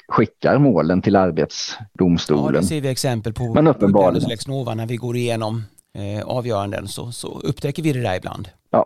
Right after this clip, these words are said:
Speaker 1: det kan jag lätt tänka mig att det inte är så ovanligt förekommande, och det kan ju för all del vara ett,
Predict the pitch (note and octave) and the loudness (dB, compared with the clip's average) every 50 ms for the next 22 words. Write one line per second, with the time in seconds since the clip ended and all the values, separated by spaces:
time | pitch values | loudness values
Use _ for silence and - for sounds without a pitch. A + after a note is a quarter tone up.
0 | - _ - - A2+ A2+ - - A2 A2 G2+ F#2+ E2 - - F#2+ F2+ E2+ - - | 0 _ 0 2 2 4 4 2 2 4 4 4 4 2 2 2 0 0 -2 -2
1 | - A2 F2+ E2+ - E2+ D#2+ E2 E2+ E2 - - E2+ D#2+ D#2 - _ _ _ _ | 0 2 2 2 2 2 4 4 2 2 2 2 2 2 2 -2 _ _ _ _
2 | _ - - _ - C#3 B2+ - - G2+ - - - F#2+ G2 B2 C3 G#2+ F#2 E2+ | _ -20 -2 _ 4 6 6 6 4 2 2 2 2 4 6 6 6 6 4 4
3 | F#2 F#2 F2+ F#2 F2+ - - G2+ E2+ D2+ D2+ - - F2 D#2 C#2+ C#2+ E2 F#2 F2+ | 4 4 4 4 2 2 4 4 4 2 2 0 2 2 2 4 2 2 4 4
4 | F#2+ F2 - _ - - - - - - - - - C3 D3 F#3 F#3 - - C3 | 2 0 0 _ -10 -12 -12 -12 -12 -14 -12 -2 2 4 4 4 4 4 4 4
5 | F#2+ D#2+ F2 F#2 F#2+ E2 E2+ F2 F#2 E2+ D#2 D2 D2+ C#2+ D2+ - - _ - - | 4 4 4 4 2 2 4 4 4 4 4 4 2 2 0 0 -4 _ -14 -14